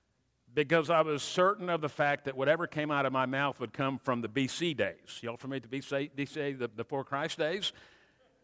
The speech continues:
And so I decided, "I better not say anything because I'm gonna say something I'm going to regret later." But the reality is ministers and elders alike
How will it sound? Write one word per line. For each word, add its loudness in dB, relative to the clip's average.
And 2
so 4
I 8
decided, 6
"I 6
better 6
not 2
say 4
anything 0
because 2
I'm 4
gonna 0
say 2
something -2
I'm -6
going -2
to -2
regret 0
later." -6
But 0
the -2
reality 4
is 4
ministers -2
and -4
elders -2
alike -4